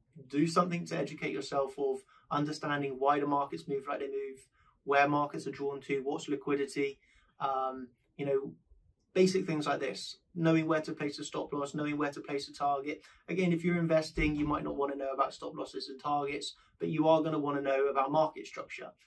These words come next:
You are gonna wanna know about Fibonacci retracements, because even as an investor, I'd still wanna know about that, because this is, like, crucial information of why the markets move like they move.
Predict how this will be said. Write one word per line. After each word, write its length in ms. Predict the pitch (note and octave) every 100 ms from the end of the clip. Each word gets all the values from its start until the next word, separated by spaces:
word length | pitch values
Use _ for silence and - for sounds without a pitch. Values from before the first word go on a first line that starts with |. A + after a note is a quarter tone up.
| _ -
You 160 | D3
are 140 | C#3+ C#3+
gonna 180 | C#3+
wanna 220 | C#3 C#3 C#3
know 180 | C3+
about 240 | C3 C3+ -
Fibonacci 500 | C#3+ D3 D#3 - D3
retracements, 800 | C3+ - - - - E3 - - _ _
because 200 | D3+ D3
even 200 | D#3+ D3+
as 200 | C#3 C3+
an 80 | C#3
investor, 440 | C3+ E3 - C#3
I'd 160 | B2+ C3
still 240 | - D3
wanna 180 | C#3 C3+
know 160 | C3+ C3+
about 280 | C3 C3 C3
that, 220 | C3 - _ _ _
because 380 | - - C3 B2
this 160 | C3+ C3+
is, 100 | C3
like, 160 | -
crucial 400 | - D3+ C#3 C#3+
information 480 | C3 C#3 C3+ C3 C3+
of 140 | B2+ - _ _
why 220 | D#3+ C#3
the 60 | C#3
markets 440 | C3 B2+ - -
move 180 | C#3 C3
like 120 | C3+
they 100 | C3+
move. 260 | D3 C#3